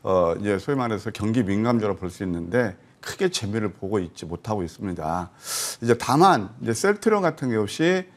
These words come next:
반등이 나오면서, 셀트리온은 바로 바이오죠. 예, 거기에 대해서 좀 이제 어느 정도, 어, 그것이 성장주가 역시 상승하고 있다.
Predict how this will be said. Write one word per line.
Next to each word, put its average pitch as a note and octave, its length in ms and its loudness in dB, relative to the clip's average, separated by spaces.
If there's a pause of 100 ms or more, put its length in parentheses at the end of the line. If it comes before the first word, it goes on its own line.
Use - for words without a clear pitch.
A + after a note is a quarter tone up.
(200)
반등이 C3+ 440 2
나오면서, F#2+ 580 0 (100)
셀트리온은 F3+ 540 0
바로 B2 420 0 (200)
바이오죠. G#2 720 2 (320)
예, G#2+ 100 4
거기에 A#2 340 4
대해서 A2 420 4
좀 C3 260 -2
이제 G#2 100 2
어느 G2+ 220 4
정도, A#2 580 2 (260)
어, G#2 100 -2
그것이 G#2+ 220 -2
성장주가 D#3+ 640 0
역시 G#2 240 -4
상승하고 D#3 460 -2
있다. F#2+ 380 0